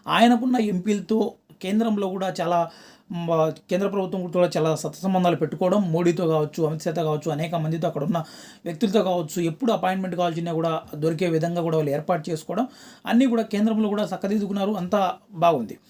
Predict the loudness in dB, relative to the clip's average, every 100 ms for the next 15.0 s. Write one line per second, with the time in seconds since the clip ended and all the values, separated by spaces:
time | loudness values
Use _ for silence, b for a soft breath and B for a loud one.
0 | B B _ -2 -2 0 2 2 0 -4
1 | -2 0 2 0 -2 0 2 2 -2 0
2 | 2 4 2 0 -2 -4 -6 -8 B B
3 | B B -4 2 4 6 4 2 -2 -2
4 | 0 0 0 0 0 0 0 0 0 0
5 | -2 -2 -2 -2 -6 -6 -2 2 4 2
6 | 0 -4 -6 -6 -4 -2 -2 -2 -2 -2
7 | B B B _ 0 4 4 2 -2 0
8 | -2 -2 -6 0 2 2 2 0 0 -2
9 | -2 -2 -2 -2 0 -2 -2 -4 -4 -4
10 | -4 -2 -2 -2 -2 -4 -6 _ -8 -4
11 | -2 0 -2 -2 -4 B B B B -2
12 | -2 2 2 2 0 -2 -2 0 -2 0
13 | 2 2 2 0 -2 -4 -4 -2 0 0
14 | 2 2 4 2 4 4 2 0 -4